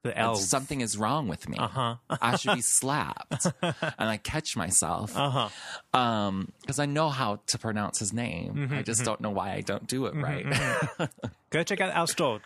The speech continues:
Speaker 1: Uh, we also have stuff by Darko too, which is so cute.
Speaker 2: Oh, so cute. So cute.
Speaker 1: Crazy cute.
Speaker 2: Yeah. He's doing, like, a butterfly, um, cartoons
Speaker 1: Yeah.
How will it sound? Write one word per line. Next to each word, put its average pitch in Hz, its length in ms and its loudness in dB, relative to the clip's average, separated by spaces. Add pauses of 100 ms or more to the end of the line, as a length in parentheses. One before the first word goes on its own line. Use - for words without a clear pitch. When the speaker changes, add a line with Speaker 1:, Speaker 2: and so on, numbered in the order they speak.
Speaker 1:
Uh, 120 320 4
we 127 100 -2
also 143 160 0
have 156 60 0
stuff - 200 -2
by 131 100 0
Darko 113 420 0
too, 117 200 -2
which 101 140 -10
is - 120 2
so 139 180 0
cute. 175 460 -2
Speaker 2:
Oh, 143 240 4
so 120 320 4
cute. - 480 -2
So 110 380 6
cute. 76 340 -2
Speaker 1:
Crazy 139 280 -2
cute. 123 280 -2 (200)
Speaker 2:
Yeah. 82 320 -2 (100)
He's 104 240 0
doing, 104 420 0
like, 95 240 -2
a 90 60 -4
butterfly, 85 720 0 (280)
um, 82 520 -4 (600)
cartoons - 1040 -4
Speaker 1:
Yeah. 175 160 2